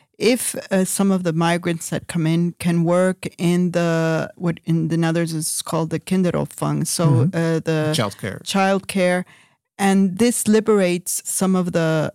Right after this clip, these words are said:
Speaker 1: part-time workers and that are able to then work full-time. Then you, you have,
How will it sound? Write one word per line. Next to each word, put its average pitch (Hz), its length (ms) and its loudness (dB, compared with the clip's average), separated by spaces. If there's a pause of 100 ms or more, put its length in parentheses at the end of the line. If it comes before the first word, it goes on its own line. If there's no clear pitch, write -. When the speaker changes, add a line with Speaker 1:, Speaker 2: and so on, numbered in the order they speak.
Speaker 1:
part-time 190 600 0
workers 180 720 0 (100)
and 170 400 2 (100)
that 156 160 0
are 156 140 2
able 170 260 0
to 175 200 -8
then 165 280 0
work 165 340 -4
full-time. - 720 -2 (680)
Then 226 400 2
you, 220 240 4
you 190 240 2
have, 220 340 0